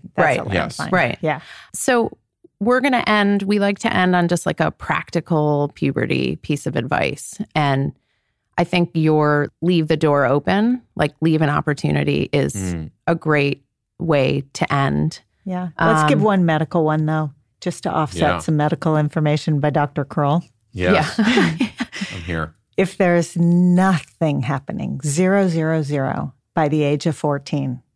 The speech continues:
Speaker 1: then you should take your kid to the pediatrician so that they can examine, the pediatrician can examine testicle growth. And if there is no testicle growth at age fourteen, that's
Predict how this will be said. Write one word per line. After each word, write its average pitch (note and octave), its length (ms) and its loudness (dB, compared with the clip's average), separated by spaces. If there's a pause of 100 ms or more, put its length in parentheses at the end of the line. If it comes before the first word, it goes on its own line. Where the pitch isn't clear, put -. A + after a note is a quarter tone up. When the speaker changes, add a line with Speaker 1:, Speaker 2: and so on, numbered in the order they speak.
(840)
Speaker 1:
then F#3 300 2
you G3+ 60 2
should - 260 -4
take G3+ 300 -4
your C4 100 -4
kid G#3 200 -4
to F#3+ 80 -2
the F3+ 60 -2
pediatrician E3+ 720 -2 (420)
so - 200 0
that D#3+ 220 0
they E3 120 2
can D#3+ 200 -2
examine, D#3 580 0
the - 60 -4
pediatrician F3 640 -2
can D3+ 140 0
examine D3+ 500 0
testicle - 440 -4
growth. - 400 -6 (460)
And E3+ 180 2
if D#3 140 -4
there D#3 200 -2
is D3 140 -6
no F3 640 2
testicle E3 560 -4
growth D3+ 420 -4 (280)
at E3+ 80 0
age D#3+ 200 0
fourteen, D3 640 -4 (260)
that's - 600 -4